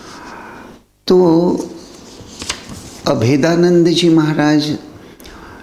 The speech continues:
श्री श्री माँ को अभया कह रहे हैं। अभया कहने का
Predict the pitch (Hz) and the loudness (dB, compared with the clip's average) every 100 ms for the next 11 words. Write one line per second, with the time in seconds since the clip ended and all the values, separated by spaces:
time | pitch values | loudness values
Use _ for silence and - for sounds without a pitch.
0 | - - 170 170 165 190 180 170 131 127 | -8 -2 2 4 2 2 4 4 2 0
1 | 123 156 156 156 - - - - - 139 | -2 0 2 0 -2 -14 -20 -20 -6 -2
2 | 120 104 127 143 135 139 139 117 120 120 | 0 0 2 0 0 -2 -2 -2 0 -2
3 | 104 117 120 107 120 123 - - - - | -2 -2 0 0 -2 -2 -6 -10 -18 -18
4 | - - - - - - 139 123 170 165 | -16 -16 -18 -18 -8 -2 0 2 2 2
5 | 165 165 131 143 156 147 170 160 - 143 | 0 0 0 2 2 2 2 0 0 -2
6 | 143 139 - | -2 -4 -6